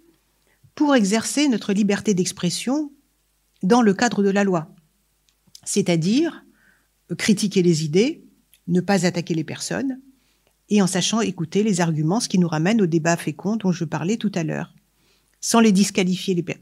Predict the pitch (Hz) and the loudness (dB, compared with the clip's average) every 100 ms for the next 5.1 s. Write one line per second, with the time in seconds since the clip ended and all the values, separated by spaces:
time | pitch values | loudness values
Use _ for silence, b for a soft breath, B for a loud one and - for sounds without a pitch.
0 | 180 160 190 185 - 170 160 - 170 156 | -8 -2 0 2 0 -4 -4 -2 0 0
1 | 139 143 156 185 165 151 151 151 147 - | -2 -4 -2 -2 -2 -4 -4 -4 -4 -2
2 | 226 311 - B B B B 180 - 202 | 0 -2 -4 B B B B -6 -2 -2
3 | 185 170 170 226 208 170 156 139 185 202 | 0 0 -2 -2 -2 -2 -2 -2 -2 -2
4 | 165 156 165 160 156 190 170 151 151 - | -2 -2 0 0 -2 0 0 0 -4 -8
5 | - | -16